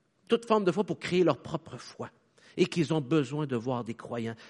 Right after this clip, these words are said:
qui vont se lever pour Jésus, qui ne seront pas des éluberlus bizarres, qui vont être des gens de leur époque,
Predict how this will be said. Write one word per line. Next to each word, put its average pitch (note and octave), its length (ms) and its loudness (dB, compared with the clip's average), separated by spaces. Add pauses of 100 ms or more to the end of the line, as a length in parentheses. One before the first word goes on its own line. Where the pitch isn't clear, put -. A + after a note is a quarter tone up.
qui - 120 -10
vont B2+ 100 0
se B2 140 -4
lever A#2+ 180 0
pour A#2+ 200 -4
Jésus, A2+ 320 -6
qui - 180 -18
ne - 60 -8
seront E3 180 0
pas B3 120 4
des D3 220 2
éluberlus C3 400 2
bizarres, A#2 680 -2 (2000)
qui - 100 -12
vont D3 100 2
être D3 60 0
des C#3+ 140 4
gens D#3 180 0
de C3+ 80 -4
leur A#2+ 160 0
époque, - 560 -8